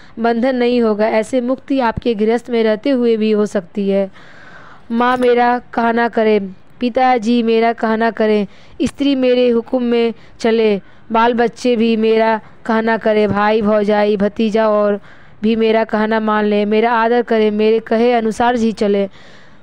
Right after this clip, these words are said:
जब तक यह भाव रहेगा तब तक भी कल्याण नहीं होगा।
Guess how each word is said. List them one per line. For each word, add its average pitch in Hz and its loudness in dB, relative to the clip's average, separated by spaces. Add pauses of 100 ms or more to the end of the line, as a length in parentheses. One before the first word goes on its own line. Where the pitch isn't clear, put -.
जब 277 0
तक 269 2
यह 262 2
भाव 240 2
रहेगा 233 2 (540)
तब 277 0
तक 277 0
भी 247 0
कल्याण 247 0
नहीं 240 0
होगा। 196 -2